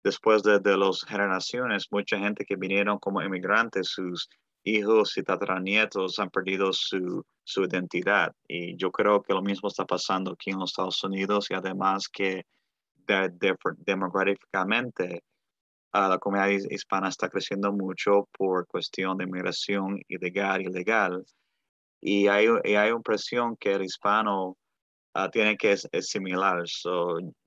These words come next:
yo, que, que yo estoy haciendo que mi fundación es que el hispano que ya es asimilado puede regresar a su, a su, a su cultura, ah, aprendiendo el español, su, ah, su historia.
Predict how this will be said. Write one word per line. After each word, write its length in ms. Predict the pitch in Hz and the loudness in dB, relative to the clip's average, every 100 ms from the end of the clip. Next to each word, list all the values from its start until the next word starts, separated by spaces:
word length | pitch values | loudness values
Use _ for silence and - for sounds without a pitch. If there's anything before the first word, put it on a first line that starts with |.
| _ | _
yo, 120 | - 95 - | 2 2 2
que, 120 | 87 | -10
que 160 | - 92 | -4 2
yo 80 | 113 | 2
estoy 260 | - 120 | 4 4
haciendo 340 | 107 - 95 90 | 2 0 -6 -8
que 180 | - 90 | -6 -8
mi 200 | 90 113 | -2 -4
fundación 720 | 135 98 90 - 92 90 87 _ _ _ _ _ _ - | -2 -6 -6 -8 -8 -10 -12 _ _ _ _ _ _ -2
es 340 | 95 95 - | 0 0 -4
que 300 | - 98 95 | 0 2 4
el 120 | 95 | 2
hispano 540 | 92 - 113 117 117 107 | 0 -2 2 2 2 -2
que 140 | 90 | -2
ya 200 | 98 104 | 2 2
es 160 | 110 - | 2 -4
asimilado 920 | 92 - 101 95 98 117 120 98 90 | -10 -8 -6 0 4 4 4 2 -2
puede 340 | - 98 95 | 0 2 4
regresar 460 | 92 92 90 - 101 | 2 0 -2 0 0
a 80 | 98 | 0
su, 160 | - - | -4 -6
a 140 | 92 | -4
su, 540 | - - 95 92 92 71 | -4 -2 -2 0 0 -2
a 140 | 92 | -4
su 280 | - - 95 | -4 -2 -2
cultura, 680 | - 87 - 135 110 92 90 - _ _ _ _ _ - | -2 -6 2 2 4 0 -4 -10 _ _ _ _ _ -2
ah, 460 | 95 92 92 87 - | 2 4 4 2 2
aprendiendo 640 | 90 98 92 98 101 101 | 0 0 0 2 2 2
el 80 | 95 | 2
español, 960 | 92 - 87 90 98 101 98 98 98 95 | -2 -4 -6 -2 2 4 6 6 2 -2
su, 340 | - 85 85 - | -6 -6 -6 -6
ah, 80 | 82 | -6
su 260 | 82 - 85 | -4 -6 -6
historia. 920 | 82 - 101 104 101 98 95 92 90 | -6 2 4 6 4 2 2 0 -4